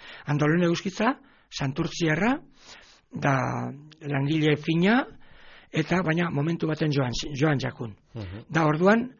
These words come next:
Speaker 1: ba, da, euskaltzandiak lurralde bakotxean, ba, ditu, da, lehen, eh, zehatzago, zehaztasun gehiagoz, ba,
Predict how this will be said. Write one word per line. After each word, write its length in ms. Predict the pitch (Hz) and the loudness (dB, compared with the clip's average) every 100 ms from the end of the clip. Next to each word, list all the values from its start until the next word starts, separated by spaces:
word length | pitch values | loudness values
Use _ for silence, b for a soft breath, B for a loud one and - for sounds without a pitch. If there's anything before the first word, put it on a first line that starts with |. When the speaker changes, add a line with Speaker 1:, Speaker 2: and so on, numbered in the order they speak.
| b b | b b
Speaker 1:
ba, 300 | 190 160 151 - - _ | -8 -6 -6 -8 -20 _
da, 240 | 147 165 - - _ _ _ _ 294 _ | 2 2 2 -12 _ _ _ _ -20 _
euskaltzandiak 920 | 214 - 214 151 - 220 233 214 233 | -14 -6 -2 0 2 4 4 4 6
lurralde 480 | 220 175 185 226 214 | 6 4 6 6 6
bakotxean, 640 | 170 - 196 226 196 262 - b b b b b - | 2 0 0 4 4 2 -4 b b b b b -2
ba, 240 | 156 160 | 2 2
ditu, 560 | 131 151 151 226 254 - - _ | 2 0 4 4 4 0 -16 _
da, 180 | - - - | -6 -2 4
lehen, 280 | 147 170 160 | 6 6 4
eh, 100 | 135 | 2
zehatzago, 680 | - 151 175 - 165 151 | 0 2 2 2 -2 0
zehaztasun 500 | 175 170 151 160 160 | 0 -2 -2 -4 -2
gehiagoz, 360 | 156 156 151 180 - B B B B | 0 2 0 -2 -4 B B B B
ba, 300 | 135 147 | -2 -2